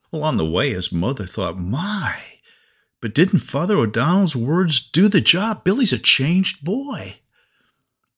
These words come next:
Well, as soon as they reached their home, however, Billy ripped open the car door, dashed into the house. Up the stairs he ran to his big brother's room. He slammed the door behind him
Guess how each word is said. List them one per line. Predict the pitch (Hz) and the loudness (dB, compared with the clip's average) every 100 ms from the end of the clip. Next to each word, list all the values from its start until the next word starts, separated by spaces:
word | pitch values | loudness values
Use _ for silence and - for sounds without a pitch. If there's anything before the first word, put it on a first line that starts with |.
| _ - - | _ -20 -10
Well, | 90 80 | -8 -4
as | 82 | -2
soon | - 117 | 0 2
as | 107 | 2
they | 92 | 0
reached | 85 101 104 - | 0 -2 -2 -6
their | 69 | -4
home, | 82 107 82 | -4 -2 -4
however, | 78 78 87 87 85 - - | -6 -8 -6 -6 -6 -12 -2
Billy | 160 135 | 0 2
ripped | 95 95 175 - | 0 4 4 4
open | 147 - 120 | -2 0 -2
the | |
car | 117 143 143 | 0 2 4
door, | 143 151 | 4 4
dashed | 131 - 196 202 - | 2 2 2 2 0
into | 170 139 | 0 0
the | 127 | 0
house. | 131 131 - - - - | 0 2 2 0 -6 0
Up | 220 - | 0 2
the | 160 | 2
stairs | - 190 185 160 | 4 4 6 4
he | 156 | 4
ran | 147 165 165 | 2 2 4
to | 156 | 4
his | 120 | 4
big | - 214 160 | 2 2 4
brother's | 185 208 196 185 | 4 4 4 4
room. | 180 | 4
He | 156 | 4
slammed | - - 170 247 294 294 | 4 2 2 2 2 4
the | 208 | 2
door | 226 240 | 6 4
behind | 226 196 185 214 220 | 6 4 6 6 6
him | 208 | 6